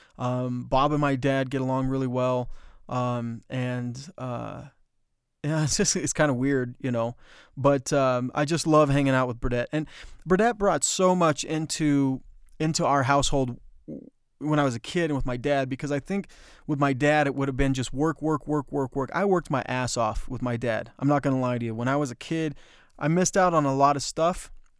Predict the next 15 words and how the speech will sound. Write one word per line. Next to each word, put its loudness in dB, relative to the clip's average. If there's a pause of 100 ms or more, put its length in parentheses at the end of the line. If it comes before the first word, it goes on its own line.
(520)
because 0
we 4
were 2
working. -4 (380)
And, -4
you -2
know, 0
in 0
the -2
summertime -2
when 0
everybody's 0
playing -4
and -4
stuff, -2